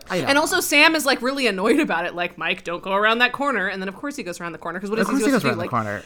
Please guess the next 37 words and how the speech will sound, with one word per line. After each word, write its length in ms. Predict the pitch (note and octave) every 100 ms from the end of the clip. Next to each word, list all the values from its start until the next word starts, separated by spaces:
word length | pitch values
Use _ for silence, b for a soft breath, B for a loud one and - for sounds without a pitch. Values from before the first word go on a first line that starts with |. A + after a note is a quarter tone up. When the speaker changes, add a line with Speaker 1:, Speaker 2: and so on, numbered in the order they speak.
| -
Speaker 1:
Like, 180 | -
yeah, 180 | G3 G3
Speaker 2:
stand 140 | - F#4+
Speaker 1:
he 80 | C#4+
Speaker 2:
very 140 | -
Speaker 1:
needs 120 | A#3
to 60 | B3+
go 60 | -
around 120 | E3+
the 40 | D#3+
Speaker 2:
obviously 200 | D4 C#4+
Speaker 1:
corner. 120 | F#3+
Speaker 2:
like, 240 | C4 -
"No, 240 | G#3 D4 A#3
you 200 | G#3+ C#4+
have 140 | A3+ -
to 80 |
come 340 | A3 A#3 A#3 G#3
here. 500 | C4 B3 E3+ A3+ B B G#4
You 140 | C#4+
have 140 | A#3 -
to 100 | G#3
come 300 | - A#3+ A3+
to 120 | C4
me, 360 | B3 C#4 G3
Kendra." 680 | F#3+ F#3 G3 G#3 G#3 A#3 - - b b b b
For 160 | - A#3
no 180 | C#4+ B3
reason, 580 | G#3+ A3+ C4+ C4+ B3+ -
just 200 | A3+ A#3
'cause 160 | G#3
I 80 | G3
like 260 | F3+ A#3+ B3+
the 100 | A#3+
view 220 | A#3+ G3+
from 200 | F3 E3+
here. 380 | E3 D3 F#2+